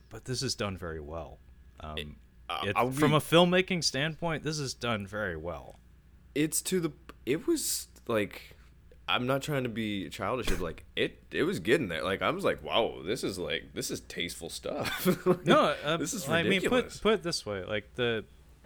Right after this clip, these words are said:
Speaker 1: the one thing that stood out to me in, in all of it, this entire sequence, which is a few minutes long, like, this
Speaker 2: Yeah.
Speaker 1: is not brief.
Speaker 2: W-,
Speaker 1: Um,
Speaker 2: we don't shy away from it.
Speaker 1: Yeah, we do not shy away from it, and that's actually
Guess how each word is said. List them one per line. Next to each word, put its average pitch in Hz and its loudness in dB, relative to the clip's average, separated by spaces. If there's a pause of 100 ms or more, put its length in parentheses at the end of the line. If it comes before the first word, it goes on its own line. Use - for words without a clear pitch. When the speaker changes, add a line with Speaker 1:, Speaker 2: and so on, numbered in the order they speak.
(320)
Speaker 1:
the 131 -2
one 156 -4
thing 165 -4
that 139 -4
stood - -4
out 123 -4
to - -12
me 110 -8 (140)
in, 101 -10 (420)
in 104 -6
all 101 -2
of 80 -10
it, - -18 (100)
this - -10
entire 98 -6
sequence, - -12
which - -10
is - -4
a 120 -6
few 196 -6
minutes 151 -6
long, 90 -6 (120)
like, 85 -12
this 95 2
Speaker 2:
Yeah. 69 -4
Speaker 1:
is - -12
not 135 -4
brief. 113 -4
Speaker 2:
W-, 110 -4
Speaker 1:
Um, 92 -4
Speaker 2:
we 123 2
don't 254 -2
shy 180 0
away 160 2
from - -8
it. - -16 (360)
Speaker 1:
Yeah, 147 6
we 120 2
do 139 -4
not 135 -4
shy 139 -2
away 127 -2
from 101 -8
it, 98 -10
and 101 -8 (120)
that's 113 2
actually 104 -2